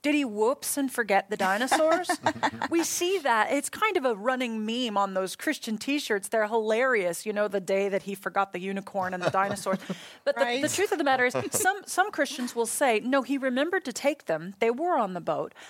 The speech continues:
Speaker 1: But then, you know, N-, N-, Noah landed on Mount Ararat and the animals went out and the vegetation had changed on the earth. And,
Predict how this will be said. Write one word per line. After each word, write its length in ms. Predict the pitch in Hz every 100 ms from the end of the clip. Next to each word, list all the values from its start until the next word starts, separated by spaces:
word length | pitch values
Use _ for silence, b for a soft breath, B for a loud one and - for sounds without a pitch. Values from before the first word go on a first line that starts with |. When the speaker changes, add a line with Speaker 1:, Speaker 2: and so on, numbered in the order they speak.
| B
Speaker 1:
But 180 | 240 226
then, 280 | 233 220 214 _ _
you 120 | 214
know, 280 | 190 185 185 202
N-, 200 | 220 214 -
N-, 200 | 214 214
Noah 300 | 220 220 226
landed 340 | 220 214 226 226
on 180 | 220 220
Mount 240 | 220 214
Ararat 460 | 214 220 214 208 -
and 120 | 214
the 60 | 208
animals 400 | 208 208 208 202
went 180 | 208
out 240 | 196 202 208
and 280 | 202 202 196
the 140 | 202
vegetation 760 | 180 208 208 220 320 359 - 254
had 200 | 214 202
changed 520 | - 220 190 180 -
on 220 | - 220
the 160 | 233 233
earth. 320 | 311 226 -
And, 220 | 202 190